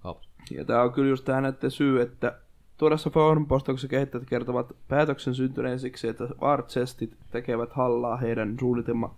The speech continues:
Speaker 2: suunnittel-, suunnittelemalleen pelikokemukselle. Eli tää on niinku, tää on kyllä kumpunut ihan oikeista asioista tämä.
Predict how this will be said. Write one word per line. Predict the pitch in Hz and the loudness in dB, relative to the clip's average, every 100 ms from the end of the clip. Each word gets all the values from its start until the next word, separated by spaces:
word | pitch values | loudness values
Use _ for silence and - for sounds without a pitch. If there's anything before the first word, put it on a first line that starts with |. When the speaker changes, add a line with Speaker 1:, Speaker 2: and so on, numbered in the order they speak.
| - | -8
Speaker 2:
suunnittel-, | 143 151 143 135 - 131 127 127 123 - - - | 0 2 0 -2 -4 -2 0 -2 -4 -8 -10 -18
suunnittelemalleen | - - 160 175 170 - 151 147 147 143 139 131 123 127 - - - - - - - - - - - | -10 -4 -2 -2 -4 -6 -4 -2 0 0 2 4 4 2 -4 -18 -20 -20 -20 -20 -20 -20 -20 -20 -6
pelikokemukselle. | - 143 135 127 123 101 - - 101 104 - - - - - - | 2 2 4 2 2 0 -2 -4 -2 -2 -6 -10 -14 -20 -20 -8
Eli | 117 113 - - _ - | -2 -2 -2 -14 _ -8
tää | 123 120 | 0 2
on | 120 | 2
niinku, | 120 123 117 - - - | -2 -2 -2 -4 -14 -4
tää | 131 127 | 2 4
on | 127 | 4
kyllä | 135 - | 0 4
kumpunut | 143 135 120 120 | 4 4 2 2
ihan | 131 120 | 2 4
oikeista | 120 127 131 - | 2 0 -2 -2
asioista | 117 110 - - | 0 -2 -4 -6
tämä. | - - | -10 -10